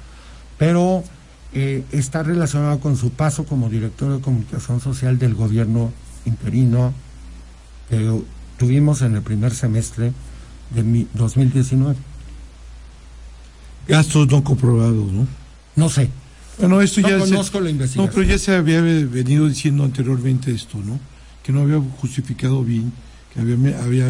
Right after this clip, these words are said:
Speaker 2: algunas facturas, ¿no? Eso ya había salido hace, no sé,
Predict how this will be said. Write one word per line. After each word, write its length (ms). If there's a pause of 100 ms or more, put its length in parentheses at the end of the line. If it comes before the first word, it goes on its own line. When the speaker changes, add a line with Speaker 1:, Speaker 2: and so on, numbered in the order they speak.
Speaker 2:
algunas 380
facturas, 640
¿no? 120 (440)
Eso 220
ya 100
había 160
salido 400
hace, 420 (920)
no 140
sé, 280